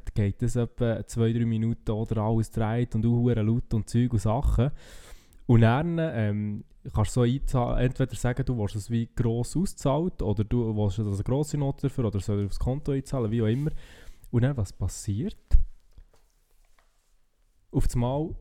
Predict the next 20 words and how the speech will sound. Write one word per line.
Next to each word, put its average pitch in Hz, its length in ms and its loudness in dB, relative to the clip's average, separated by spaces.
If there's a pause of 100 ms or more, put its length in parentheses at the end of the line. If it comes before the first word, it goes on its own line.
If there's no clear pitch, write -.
(160)
Bildschirm 123 420 0
schwarz. 113 540 -4 (680)
Bildschirm 151 380 6
einfach 127 220 0
schwarz - 420 -6
bei 175 80 0
diesem 165 160 0
Hurenautomat. 156 920 0 (800)
Und 113 220 4
dann 131 160 4
wird 107 160 4
es - 60 -14
auf - 60 -12
das - 40 -2
Mal 120 140 2
wieder 113 200 2
hell, 143 180 2
es 160 100 -4
startet 101 480 -4
auf. 143 340 -4